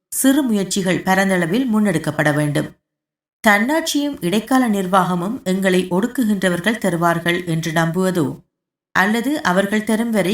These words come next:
காத்திருப்பதோ எந்த விதத்திலும் விவேகமானது அல்ல. ஒரு மக்கள் கூட்டம் தனது இருப்புக்கான சமூக நிறுவனங்களை உருவாக்குவதற்கு ஒடுக்குமுறை நாட்டின் சட்டங்களில் கூட வாய்ப்புகள் உண்டு, ஓட்டைகளும் உண்டு.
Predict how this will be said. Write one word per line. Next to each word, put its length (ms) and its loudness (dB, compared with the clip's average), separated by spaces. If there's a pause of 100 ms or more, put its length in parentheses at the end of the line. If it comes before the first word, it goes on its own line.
காத்திருப்பதோ 640 0 (300)
எந்த 240 2
விதத்திலும் 540 -2
விவேகமானது 840 0
அல்ல. 240 2 (920)
ஒரு 200 2
மக்கள் 420 0
கூட்டம் 400 -2
தனது 400 0
இருப்புக்கான 760 0 (380)
சமூக 460 2
நிறுவனங்களை 680 -2 (120)
உருவாக்குவதற்கு 920 -2 (360)
ஒடுக்குமுறை 600 2 (300)
நாட்டின் 540 0
சட்டங்களில் 720 0
கூட 200 -2 (260)
வாய்ப்புகள் 600 -2
உண்டு, 320 -2 (500)
ஓட்டைகளும் 680 2
உண்டு. 300 -4